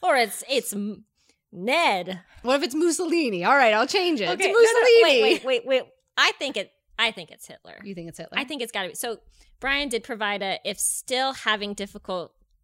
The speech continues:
Speaker 1: guessing, difficulty guessing. Beast ferocious with hunger will cross the rivers. The greatest part of the battlefield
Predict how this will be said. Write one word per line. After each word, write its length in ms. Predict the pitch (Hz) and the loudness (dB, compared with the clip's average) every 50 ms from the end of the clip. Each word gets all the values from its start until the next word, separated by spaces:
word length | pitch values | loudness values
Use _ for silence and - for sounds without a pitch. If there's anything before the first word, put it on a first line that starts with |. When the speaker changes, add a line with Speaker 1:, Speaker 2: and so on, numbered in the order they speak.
| _ _ | _ _
Speaker 1:
guessing, 540 | - 180 156 - - - 104 87 87 - 185 - _ | -8 -8 -8 -8 -8 -12 -14 -16 -18 -20 -20 -14 _
difficulty 440 | 208 208 - 202 - 202 180 - 165 | -12 -12 -10 -12 -12 -12 -12 -12 -12
guessing. 440 | - 139 - - - - - 175 - _ _ - - _ _ _ _ _ _ _ _ _ _ _ _ | -12 -12 -12 -12 -14 -14 -18 -20 -20 _ _ -20 -20 _ _ _ _ _ _ _ _ _ _ _ _
Beast 320 | - 269 302 320 - - - | -6 -4 -4 -4 -4 -6 -6
ferocious 580 | - 349 320 247 220 202 - - 214 202 - - | -6 -4 -2 -2 -2 -4 -6 -6 -6 -6 -6 -8
with 120 | 196 175 | -10 -10
hunger 540 | - - - 208 190 190 180 165 156 151 147 - _ _ _ _ | -12 -10 -8 -8 -6 -6 -6 -6 -8 -8 -10 -14 _ _ _ _
will 120 | - 170 | -12 -12
cross 400 | 156 - - 190 180 180 180 - | -12 -10 -6 -4 -4 -4 -4 -6
the 140 | - - 196 | -8 -10 -12
rivers. 640 | 180 165 175 165 - - 104 95 - - - - - _ _ _ _ _ _ _ _ | -10 -10 -10 -10 -10 -12 -14 -12 -10 -10 -10 -10 -12 _ _ _ _ _ _ _ _
The 100 | - 190 | -12 -12
greatest 720 | 185 180 - 196 190 190 202 208 226 254 294 277 - - _ | -12 -12 -16 -12 -8 -4 -4 -2 -2 -4 -4 -6 -8 -12 _
part 280 | - - - 202 190 190 | -12 -6 -4 -2 -2 -4
of 100 | 185 185 | -4 -8
the 80 | 190 | -10
battlefield 880 | 185 - 190 185 185 180 175 - - - - 156 156 151 151 151 147 147 | -6 -2 0 0 0 0 -4 -8 -12 -12 -10 -8 -6 -6 -8 -10 -12 -14